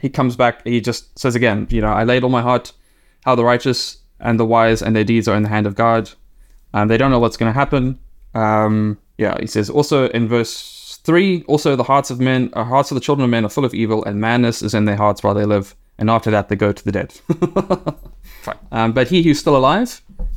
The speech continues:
Speaker 1: um, has hope, you know, he can still, uh, now he's gonna bring in his perspective. It's like, well, while you're still alive, you can still take pleasure in the gift of God, you can still fear God and live with him, and that's good.
Speaker 2: Yeah.
Speaker 1: Um, and then he says, "For a living dog is better than a dead lion."
Speaker 2: <laughs> Yeah. I was
Speaker 1: Right?
Speaker 2: just looking at that.
Speaker 1: Yeah.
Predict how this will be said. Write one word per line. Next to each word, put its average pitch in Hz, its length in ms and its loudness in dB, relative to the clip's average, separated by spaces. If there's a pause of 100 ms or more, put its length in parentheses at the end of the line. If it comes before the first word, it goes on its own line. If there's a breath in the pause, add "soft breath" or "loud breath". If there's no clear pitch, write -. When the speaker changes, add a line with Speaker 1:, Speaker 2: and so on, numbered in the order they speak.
(180)
Speaker 1:
um, 117 320 0
has 131 160 0
hope, 208 360 -2
you 127 80 -2
know, 214 160 -2
he 151 120 -4
can 117 280 -2
still, 135 540 -2 (400)
uh, 117 100 -4
now 131 220 2
he's 131 120 0
gonna 123 160 0
bring 127 200 0
in 117 100 0
his 135 140 0
perspective. 104 420 -4
It's 104 100 -8
like, 104 120 -4
well, 123 100 0
while 147 120 4
you're 151 100 2
still 135 180 -2
alive, 147 300 0
you 110 80 -8
can 107 100 -6
still 117 180 -2
take - 260 -4
pleasure 123 300 0
in 160 80 0
the 160 80 0
gift 160 240 0
of 147 80 -2
God, 151 280 0
you 120 60 -6
can 117 120 -6
still 113 180 -2
fear 135 280 -2
God 127 320 2
and 107 120 -4
live 131 120 0
with 156 140 -2
him, 185 240 2
and 123 100 -2
that's 120 180 -2
good. 165 280 0 (400)
Speaker 2:
Yeah. 107 220 -8
Speaker 1:
Um, 107 240 0
and 110 100 0
then 117 80 2
he 117 80 2
says, 113 200 -2
"For 127 160 2
a 120 40 2
living 131 260 2
dog 123 220 2
is 113 100 -6
better 120 180 2
than 113 160 -2
a - 20 -2
dead 117 180 0
lion." 151 380 0
Speaker 2:
<laughs> - 20 -18
Yeah. - 100 -14
I - 420 -18
was 123 80 -2
Speaker 1:
Right? 131 80 2
Speaker 2:
just 190 140 -2
looking - 260 -8
at - 180 -14 (120)
that. - 180 -6
Speaker 1:
Yeah. 160 320 0